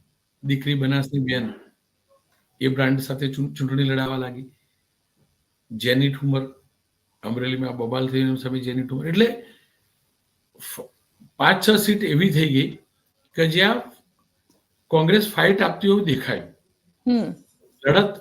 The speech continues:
Speaker 1: કોંગ્રેસ તો ઓપોઝિશન લડત આપતું એવું દેખાયું. રિઝલ્ટ ભગવાન જાણે, મતદાતા જાણે. પણ આપણી ફરી આપ-, ફરી એકવાર આપણી ભાષામાં કહું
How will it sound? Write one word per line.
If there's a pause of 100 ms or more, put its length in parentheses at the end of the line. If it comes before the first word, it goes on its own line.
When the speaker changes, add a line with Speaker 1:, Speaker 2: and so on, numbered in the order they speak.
(140)
Speaker 1:
કોંગ્રેસ
તો
ઓપોઝિશન
લડત
આપતું
એવું
દેખાયું. (1700)
રિઝલ્ટ
ભગવાન
જાણે,
મતદાતા
જાણે. (600)
પણ (540)
આપણી
ફરી
આપ-,
ફરી
એકવાર
આપણી
ભાષામાં
કહું